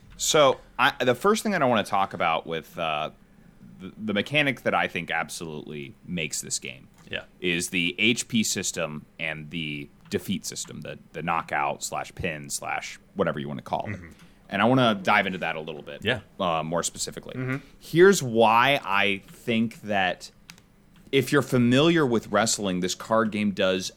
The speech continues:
Speaker 1: a really good job of capturing the emotional journey of a wrestling match,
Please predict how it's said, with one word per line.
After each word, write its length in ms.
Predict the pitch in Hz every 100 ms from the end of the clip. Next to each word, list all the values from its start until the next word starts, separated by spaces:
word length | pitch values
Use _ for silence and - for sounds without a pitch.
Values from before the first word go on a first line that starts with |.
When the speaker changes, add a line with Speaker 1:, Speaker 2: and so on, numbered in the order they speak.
| -
Speaker 1:
a 120 | 101 92 98 135
really 360 | 185 202 190 147
good 300 | 120 120 98
job 640 | - 104 110 85 78 90 - - _ - -
of 160 | 104
capturing 960 | - - 127 135 - - 104 92 90 90 _ - _ _ -
the 280 | 95 110 110
emotional 640 | 104 110 117 120 123 101
journey 580 | 90 95 107 104 80 82 -
of 280 | 92 90 -
a 180 | 85 82
wrestling 480 | 87 87 - 87 78
match, 400 | 76 - -